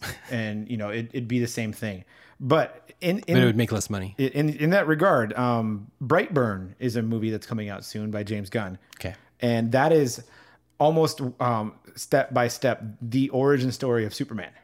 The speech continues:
Speaker 2: Okay.
Speaker 1: An alien landing, you know, here.
Speaker 2: Yeah.
Speaker 1: But in, in this case, he's a bad guy and not a good guy. So that's, there's the big difference that,
Speaker 2: Yeah.
Speaker 1: you know, the thing. But it, again, it is, it's called Brightburn. It's not called Superman. So
Speaker 2: Yeah.
Speaker 1: we'll see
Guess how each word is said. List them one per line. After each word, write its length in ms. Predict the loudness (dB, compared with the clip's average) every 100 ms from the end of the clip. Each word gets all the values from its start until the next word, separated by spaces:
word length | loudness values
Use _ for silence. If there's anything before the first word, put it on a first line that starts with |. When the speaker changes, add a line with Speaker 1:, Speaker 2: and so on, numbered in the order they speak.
| _ _ _ _ _ -8
Speaker 2:
Okay. 260 | -4 -6 -6
Speaker 1:
An 140 | -4
alien 300 | 0 2 2
landing, 300 | 0 0 0
you 140 | -2 -2
know, 100 | -6
here. 360 | -4 -4 -6 -2
Speaker 2:
Yeah. 100 | 0
Speaker 1:
But 60 | 0
in, 120 | -2 -6 -4
in 140 | -2
this 200 | 0 0
case, 500 | 0 0 -2 -8 -16 _ _ _ _ _ _
he's 380 | -6 -4 -2 -4 -6
a 60 | 2
bad 200 | 2 4
guy 180 | 2
and 80 | 2
not 100 | -2
a 20 | -2
good 160 | 0
guy. 220 | 0 -2 -10 _ _ _ _ _ _ _ _ _ -6
So 260 | 0 2
that's, 220 | 2 2 4
there's 220 | 2 2
the 60 |
big 180 | 0 2
difference 400 | 2 0 -4 -4
that, 240 | -2 -2 -2
Speaker 2:
Yeah. 40 |
Speaker 1:
you 60 | -6
know, 100 | -6
the 140 | -8
thing. 200 | -6 -8 -8 -18 -10
But 260 | 2 4 4
it, 80 | 2
again, 300 | 2 2 2
it 140 | -2
is, 220 | -2 -4 -6
it's 120 | -6
called 280 | 0 0 2
Brightburn. 440 | 2 2 0 0
It's 140 | -2 -4
not 140 | -6
called 200 | -4 -4
Superman. 600 | -2 -2 -2 -4 -6 -12
So 180 | -4 -2
Speaker 2:
Yeah. 80 | 2
Speaker 1:
we'll 140 | 2
see 520 | 2 0 0 2 -2